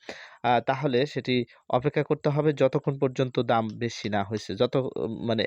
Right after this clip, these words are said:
এক কথায় আমাদের দাম বেশি হওয়ার সম্ভাবনা রয়েছে, আবার কমতেও পারে, বলা যায় না, তবে দাম বেশি হওয়ার সম্ভাবনা রয়েছে। যারা রাখতে চান রাখতে পারেন,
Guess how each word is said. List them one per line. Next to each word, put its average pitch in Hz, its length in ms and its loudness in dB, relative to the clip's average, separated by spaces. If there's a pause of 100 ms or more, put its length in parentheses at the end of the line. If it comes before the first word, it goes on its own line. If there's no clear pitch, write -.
(160)
এক - 180 2
কথায় 165 260 2
আমাদের 156 260 2
দাম 143 160 2
বেশি 143 220 -2
হওয়ার 151 200 0
সম্ভাবনা 170 360 2
রয়েছে, 131 360 2
আবার 214 260 2
কমতেও 196 360 4
পারে, 160 240 4
বলা 147 240 4
যায় 143 180 4
না, 131 120 -6 (420)
তবে 160 180 4
দাম 151 260 4
বেশি 143 240 -6
হওয়ার 135 240 -8
সম্ভাবনা 107 360 -8
রয়েছে। - 300 -12
যারা 123 220 4
রাখতে 127 260 0
চান 175 180 -2
রাখতে 151 260 -2
পারেন, - 240 -8